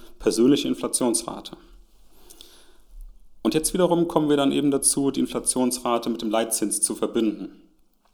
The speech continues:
Denn wie gesagt, das oberste Ziel der E Z B ist die Preisstabilität des Euros. Also eine Inflationsrate bei jährlich nahe zwei Prozent zu halten. Und als Instrument, um dieses Ziel zu erreichen, hat die E Z B den Leitzins.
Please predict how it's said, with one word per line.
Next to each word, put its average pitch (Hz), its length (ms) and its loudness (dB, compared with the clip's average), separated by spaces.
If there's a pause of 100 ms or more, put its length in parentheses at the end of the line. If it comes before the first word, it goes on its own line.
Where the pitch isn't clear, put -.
(280)
Denn 107 100 0
wie 113 60 2
gesagt, 107 260 -4
das - 140 -10
oberste 139 360 0
Ziel - 220 -2
der 117 120 -2
E - 20 -10
Z - 240 -8
B 120 140 0
ist 117 120 -6
die - 60 -8
Preisstabilität 104 960 -4
des - 120 -10
Euros. 107 560 -4 (380)
Also - 160 -2
eine 104 160 -4
Inflationsrate 131 1040 -2
bei - 180 -4
jährlich 120 680 -2 (100)
nahe 113 280 0
zwei - 240 -2
Prozent 104 440 -6
zu - 140 -12
halten. 101 340 -12 (680)
Und 107 80 -2
als 98 160 -2
Instrument, 117 640 0
um 107 100 -2
dieses 104 240 -6
Ziel 113 220 -2
zu - 140 -4
erreichen, 117 360 -4
hat 117 220 -8
die 113 120 -8
E 107 60 -8
Z - 300 -8
B 110 400 0
den 104 160 -4
Leitzins. 98 800 -6